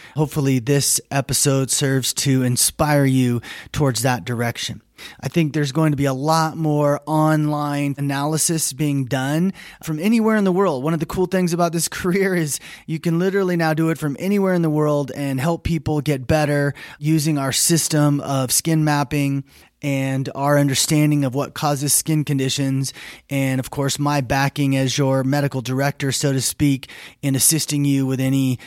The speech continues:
questions you may have. It's really, I think, a very rewarding career. It's super easy to do from home.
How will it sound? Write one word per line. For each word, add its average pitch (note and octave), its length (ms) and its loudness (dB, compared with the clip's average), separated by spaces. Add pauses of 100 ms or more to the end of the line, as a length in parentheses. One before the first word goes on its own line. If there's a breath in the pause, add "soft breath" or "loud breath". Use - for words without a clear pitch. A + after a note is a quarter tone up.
(120)
questions D#3 480 0
you C#3+ 80 2
may C#3 140 0
have. C#3 260 -2
It's D3+ 160 -4
really, F#3+ 500 4 (300 loud breath)
I D#3+ 140 0
think, D#3 280 0
a C3+ 100 -6
very D3 440 0
rewarding E3 560 2
career. F3 460 2
It's D#3+ 120 -4
super G3 480 -2
easy E3+ 300 0
to D3+ 120 0
do D3+ 140 2
from C#3+ 200 -6
home. D3 480 0